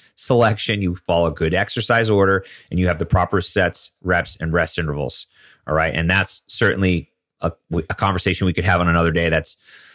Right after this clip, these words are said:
you know, certainly a, a more of a, uh, lengthy conversation because it could vary depending on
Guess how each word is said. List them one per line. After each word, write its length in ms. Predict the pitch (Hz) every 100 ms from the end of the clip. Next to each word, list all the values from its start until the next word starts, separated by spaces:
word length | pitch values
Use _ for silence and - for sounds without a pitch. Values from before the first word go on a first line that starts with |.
| _
you 120 | - 82
know, 140 | -
certainly 360 | - 117 98 101
a, 40 |
a 240 | 92 90 95
more 340 | 92 101 98
of 180 | 76 87
a, 300 | 87 85 80
uh, 240 | 85 82 78
lengthy 460 | 82 101 98 92
conversation 580 | - 90 85 - 92 101
because 280 | 92 95 87
it 100 | 85
could 240 | 104 92
vary 380 | 82 85 95 101
depending 480 | 90 80 85 85 82
on 240 | 80 85